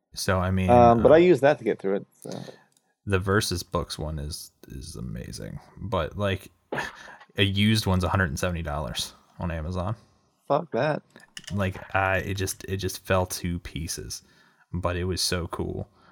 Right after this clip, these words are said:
Speaker 1: Um, but I wanna talk to you. What, uh, do you know sort of what our plans are after Final Fantasy seven? 'Cause if we're gonna line up these, these guest hosts, um, we kinda need to decide on games a little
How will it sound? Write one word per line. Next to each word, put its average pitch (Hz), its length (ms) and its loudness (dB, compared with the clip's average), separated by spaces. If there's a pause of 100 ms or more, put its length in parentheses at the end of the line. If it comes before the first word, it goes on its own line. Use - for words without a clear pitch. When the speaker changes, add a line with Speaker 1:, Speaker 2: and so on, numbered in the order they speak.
(160)
Speaker 1:
Um, 92 460 2 (920)
but 123 220 6 (920)
I 123 60 2
wanna 156 200 6
talk 151 200 4
to 151 80 -2
you. 135 80 0
What, 139 180 4
uh, 104 440 4
do 101 180 -4
you 110 100 2
know 117 720 4 (360)
sort 107 280 0
of 101 380 0 (140)
what 101 140 0
our 98 140 2
plans 98 420 -2 (100)
are 95 440 0 (560)
after 104 320 2
Final 120 220 4
Fantasy 120 180 -2
seven? 120 260 -2
'Cause 101 160 0
if 95 140 -2
we're 120 120 4
gonna 104 160 2
line 107 220 2
up 95 140 -4
these, 98 240 -4 (460)
these 95 260 -2
guest 98 440 2
hosts, - 540 -2
um, 85 640 -2
we 95 140 -2
kinda 95 240 0
need 92 160 -2
to 95 80 0
decide 92 280 2
on 92 120 0
games 95 280 -2
a 90 60 -4
little 92 500 -2